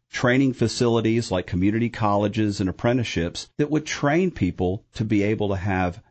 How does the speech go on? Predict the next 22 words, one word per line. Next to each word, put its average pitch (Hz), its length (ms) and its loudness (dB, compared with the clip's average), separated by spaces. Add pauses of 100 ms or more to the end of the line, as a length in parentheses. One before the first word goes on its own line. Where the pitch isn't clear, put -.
a 82 180 -4
good 107 440 -2
paying 92 440 0
job 85 400 -4
that 92 60 -6
they 95 160 -2
can 92 140 -2
make 92 180 -2
a 87 80 -4
career 110 500 0
out 80 200 -2
of. 87 280 -4
And 101 160 0
what 120 120 4
do 151 80 2
people 151 320 2
do 123 240 2
when 107 140 2
they 104 100 0
have 95 260 0
jobs, 80 400 -4
Donnie? 82 440 -2